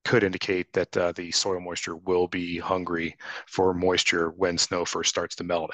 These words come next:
and may, um, uh, subdue some of that runoff, uh, and, and s-,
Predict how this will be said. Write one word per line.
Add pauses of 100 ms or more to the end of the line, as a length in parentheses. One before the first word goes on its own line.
and
may, (340)
um, (640)
uh, (240)
subdue
some
of
that
runoff, (440)
uh,
and,
and
s-,